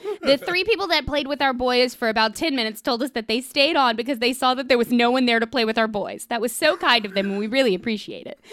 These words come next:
This was our boys' very first experience with the big banana,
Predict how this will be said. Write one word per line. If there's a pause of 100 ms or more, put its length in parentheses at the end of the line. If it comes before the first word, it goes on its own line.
(240)
This
was
our
boys'
very
first
experience
with
the
big
banana,